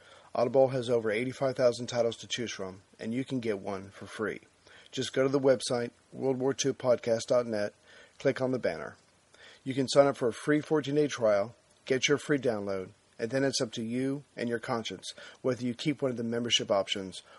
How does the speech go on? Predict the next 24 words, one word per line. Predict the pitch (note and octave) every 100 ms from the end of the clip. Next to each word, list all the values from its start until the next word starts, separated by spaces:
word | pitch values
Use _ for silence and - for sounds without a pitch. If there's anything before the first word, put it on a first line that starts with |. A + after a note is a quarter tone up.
| -
or | B2
get | A#2 C3
out | A#2+ G2+ -
with | A#2+ C3
your | A#2
free | - A2+
audiobook. | G2 F#2+ F2+ - A1 - - _ _ _ _ _ _ - - - -
As | C3 B2+
my | C#3
Twitter | C3 E3+ E3+
followers | - C3+ C3 C3 A#2+
already | B2 A#2+ A#2
know, | A2+ G2+ G2+ - - - - -
this | D3 -
week | D#3 C#3+
I'm | C#3+
recommending | C#3 C#3 C3 B2+ A#2+ A#2 A2 _ -
In | C#3
the | C3+
Garden | B2+ C3+ C#3+ C#3
of | B2 A#2
Beasts, | B2 G2 - - - - - _ _ -
Love, | B2 C3 C3+ C3+ - _ _
Terror, | - C3 B2 B2 B2